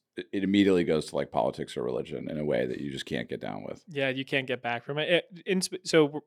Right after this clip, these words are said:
Speaker 2: the course vlog will come out in a couple weeks. This is in the seventy-seventh best course in the world,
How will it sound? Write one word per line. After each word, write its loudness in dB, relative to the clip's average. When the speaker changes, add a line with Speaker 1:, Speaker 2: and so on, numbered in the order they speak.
Speaker 2:
the 6
course 4
vlog 6
will 4
come 0
out 2
in -8
a -8
couple -6
weeks. -6
This -2
is -6
in -2
the -4
seventy-seventh -2
best -4
course -8
in -10
the -8
world, -2